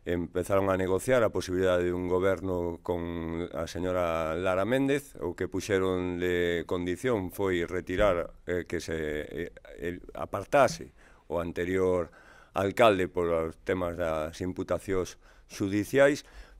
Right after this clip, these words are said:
pero unha vez que con, se conseguiu eso e que reclamábamos todas as forzas políticas, o certo é que iniciamos o mandato con un cheque en blanco, que foi o de non poñer por escrito ningunha condición para o goberno de Lara.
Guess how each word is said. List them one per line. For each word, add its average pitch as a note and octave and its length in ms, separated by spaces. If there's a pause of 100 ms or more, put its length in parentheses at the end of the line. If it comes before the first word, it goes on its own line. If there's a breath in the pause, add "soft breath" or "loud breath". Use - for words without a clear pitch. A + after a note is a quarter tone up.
(120)
pero D3 160
unha A2+ 160
vez A2+ 160
que F#2 400
con, F#2 160
se F2 160
conseguiu F#2 800
eso A2+ 320
e F2 80
que F2 80
reclamábamos F#2 960
todas G2+ 240
as F#2 160
forzas G2+ 800
políticas, B2 560 (240 loud breath)
o G#2+ 80
certo G#2+ 320
é A2 80
que C3 80
iniciamos G#2 640
o G2+ 80
mandato G#2+ 400
con A#2+ 80
un F#2+ 160
cheque F2+ 240
en G2+ 80
blanco, G#2 320
que F2 160
foi G2+ 320 (480 loud breath)
o G2+ 80
de G2 240
non A2+ 240
poñer A2 320
por A2 160
escrito A#2 560 (320 loud breath)
ningunha G#2+ 400
condición G#2+ 560
para G#2 160
o F2+ 60
goberno F#2 420
de G2+ 160
Lara. F2+ 480